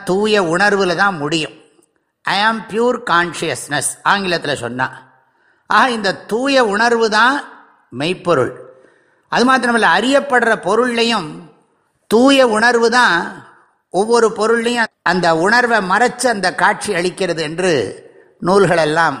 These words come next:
சொல்லி இருக்கின்றன. அது ஆராய்ச்சி பண்ணா தெரியும். நம்மளே தான், நம்மளை ஆராய்ச்சி பண்ணினாலே தெரியும், உலகத்தையும் புரிஞ்சுக்கலாம். நாம, நம்ம ஒரு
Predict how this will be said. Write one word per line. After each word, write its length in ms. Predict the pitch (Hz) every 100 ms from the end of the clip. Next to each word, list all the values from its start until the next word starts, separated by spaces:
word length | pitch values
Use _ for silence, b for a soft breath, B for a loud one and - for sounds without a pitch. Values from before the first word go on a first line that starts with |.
| -
சொல்லி 280 | - 170 202
இருக்கின்றன. 460 | 196 160 170 165 220
அது 140 | 196
ஆராய்ச்சி 420 | 160 190 202 - 180
பண்ணா 220 | 190 214
தெரியும். 280 | 170 151 139
நம்மளே 260 | 185 214 220
தான், 200 | 233 - - b b b b -
நம்மளை 320 | 131 180 196
ஆராய்ச்சி 480 | 202 226 233 233 220
பண்ணினாலே 540 | 220 220 220 220 240 247
தெரியும், 360 | 214 214 233 208
உலகத்தையும் 540 | 196 214 214 214 208
புரிஞ்சுக்கலாம். 540 | 165 196 190 180 165 147
நாம, 180 | 120 - - _ _ _ _ _ _
நம்ம 180 | 156 190 185
ஒரு 200 | 185